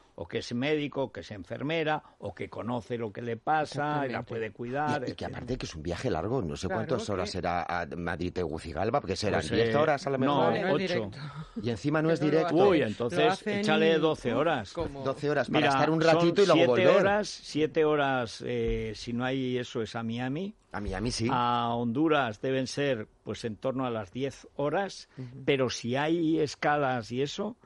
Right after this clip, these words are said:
Speaker 2: Ujú.
Speaker 1: por poco que haya, en esos aeropuertos que además son bastante malos, échale catorce horas, ¿eh?
Speaker 3: Pues fíjate,
Speaker 2: No,
Speaker 3: pues
Speaker 2: la, la
Speaker 3: catorce horas
Speaker 4: Qué horror.
Speaker 3: para estar un ratito y
Speaker 2: Una
Speaker 3: luego y, y vuélvete, porque tampoco se quedan luego allí mu-, varios días.
Speaker 2: Una de las últimas quejas de Dakota, porque ya no sé si fue la última o la penúltima, fue,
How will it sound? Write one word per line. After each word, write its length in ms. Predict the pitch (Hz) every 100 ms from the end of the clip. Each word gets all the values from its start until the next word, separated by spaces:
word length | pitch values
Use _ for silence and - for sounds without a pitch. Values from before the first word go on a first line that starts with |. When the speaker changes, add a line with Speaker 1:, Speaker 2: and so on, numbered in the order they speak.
| _ -
Speaker 2:
Ujú. 80 |
Speaker 1:
por 160 | 123 104
poco 340 | - 139 165
que 180 | 135 143
haya, 340 | 135 151 220 240 _ _ -
en 160 | 113
esos 320 | 113 - 139 123
aeropuertos 580 | 120 113 104 123 113
que 60 | 98
además 300 | 95 98 92
son 160 | 104 92
bastante 400 | 92 107 - 101
malos, 440 | 101 139 175 - _ _ _ _
échale 400 | 110 - 127 135
catorce 440 | 127 104 101 95 101
horas, 280 | 117 -
¿eh? 60 | -
Speaker 3:
Pues 120 | 101
fíjate, 320 | 113 95 85
Speaker 2:
No, 80 | 170
Speaker 3:
pues 160 | 156 147
Speaker 2:
la, 80 | 92
la 60 |
Speaker 3:
catorce 440 | 160 123 - 127 131
horas 320 | 131 87 -
Speaker 4:
Qué 60 |
horror. 120 | 180 147 - -
Speaker 3:
para 160 | 101
estar 240 | 104 - 123
un 80 | 123
ratito 600 | 127 113 131 117 127 127
y 60 |
Speaker 2:
Una 40 | - 117
Speaker 3:
luego 20 | -
y, 120 | 127 -
y 80 | 120
vuélvete, 560 | 117 127 127 117 139
porque 240 | 135 117 104
tampoco 260 | 104 127
se 80 | 139
quedan 220 | 110 101
luego 140 | 98 95
allí 140 | 95
mu-, 100 | 95
varios 360 | 95 104 98 95
días. 340 | 135 190 95
Speaker 2:
Una 240 | 208 208 208
de 80 | 196
las 220 | 185 -
últimas 360 | 180 175 170
quejas 360 | - 170 165 156
de 260 | 151 147 135
Dakota, 540 | 139 - 165 156 175
porque 220 | 143 -
ya 120 | 127
no 80 | 143
sé 120 | 143
si 100 | 131
fue 160 | 139 135
la 100 | 127
última 300 | 139 139 135
o 40 |
la 140 | 123 123
penúltima, 540 | 131 131 135 160 151
fue, 320 | 135 147 147